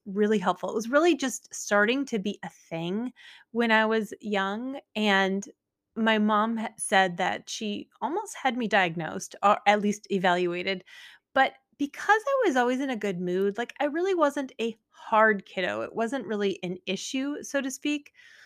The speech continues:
So she never did get me evaluated. And that's a really important thing that I'm gonna talk about a little bit more. But A D H D shows up differently in girls versus boys, men versus women.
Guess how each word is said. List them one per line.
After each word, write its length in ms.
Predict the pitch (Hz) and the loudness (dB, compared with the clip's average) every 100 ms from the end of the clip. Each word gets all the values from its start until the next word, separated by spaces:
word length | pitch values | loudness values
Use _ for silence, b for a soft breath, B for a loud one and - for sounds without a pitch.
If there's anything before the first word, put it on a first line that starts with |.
| B _ | B _
So 400 | - 285 247 240 | 0 4 4 2
she 200 | - - | -6 -4
never 280 | 285 320 370 | -2 0 0
did 360 | 359 - 233 208 | 0 2 2 2
get 180 | 208 - | -4 -2
me 180 | 196 190 | -2 -2
evaluated. 760 | 180 180 185 190 208 - - _ | -2 -2 -2 -4 -6 -10 -14 _
And 160 | 262 285 | 0 4
that's 200 | 392 415 | 4 4
a 240 | 370 240 208 | 0 0 -4
really 380 | 262 285 302 - | -4 -2 -4 -6
important 540 | 233 - 208 202 208 | -8 -4 -4 -2 -2
thing 360 | 190 190 196 214 | -2 -2 -4 -6
that 220 | 202 208 - | 0 0 2
I'm 100 | 247 | 0
gonna 140 | 330 | 0
talk 280 | 349 - 214 | -2 -2 -2
about 280 | 214 190 - | 2 2 0
a 40 | |
little 220 | 202 214 | -4 -2
bit 200 | 196 208 | -2 -2
more. 400 | 208 208 202 180 B B B B - | -2 0 2 0 B B B B 6
But 200 | 320 - _ _ _ _ _ | 8 8 _ _ _ _ _
A 140 | 302 | 2
D 180 | 339 403 | 6 6
H 180 | 359 - | 6 -2
D 120 | 285 | -6
shows 260 | 247 254 233 | -2 0 0
up 200 | 214 - | -2 -2
differently 600 | 190 - 208 226 233 247 | -4 -2 -4 -2 -4 -4
in 220 | - 196 | -2 -2
girls 600 | 180 190 190 190 202 196 - _ | 0 2 4 4 2 -2 -8 _
versus 320 | 185 180 175 | -4 -2 -8
boys, 640 | 170 190 175 185 196 180 - _ _ _ - | -6 -4 0 2 2 -2 -14 _ _ _ -6
men 300 | 180 175 175 | -2 -2 -2
versus 320 | 170 - 170 | -4 -6 -2
women. 420 | 185 180 175 170 | 0 0 -2 -4